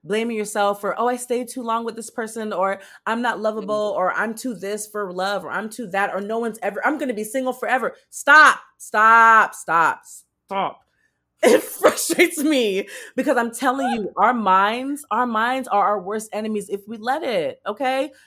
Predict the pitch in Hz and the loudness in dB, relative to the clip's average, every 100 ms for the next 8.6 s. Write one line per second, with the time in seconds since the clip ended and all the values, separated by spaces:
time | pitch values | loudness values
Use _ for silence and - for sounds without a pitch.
0 | _ 285 339 339 330 294 294 254 240 254 | _ 0 0 0 -2 -2 -4 -4 -4 -4
1 | 208 233 247 240 - 254 226 151 208 214 | -2 0 0 -2 -2 -2 -2 -4 -4 -6
2 | 202 175 185 226 226 165 151 196 - 190 | -6 -8 -6 -4 -4 -6 -4 -6 -6 -4
3 | 220 214 226 170 135 131 185 127 160 202 | -4 -4 -8 -6 -4 -4 -6 -6 -2 -2
4 | - 220 196 123 160 - 151 214 226 220 | -4 -8 -8 -8 -10 -10 -4 -2 -2 -6
5 | _ _ - 277 302 311 277 247 254 269 | _ _ 0 0 2 2 2 0 -4 -4
6 | 233 220 208 185 214 214 - 277 226 196 | -6 -6 -4 -4 -4 -6 -4 -4 -2 -2
7 | 196 175 233 185 170 170 - 196 165 170 | -4 -8 -10 -8 -8 -8 -4 -4 -4 -10
8 | 156 151 - 117 160 120 | -10 -10 -8 -6 -6 -8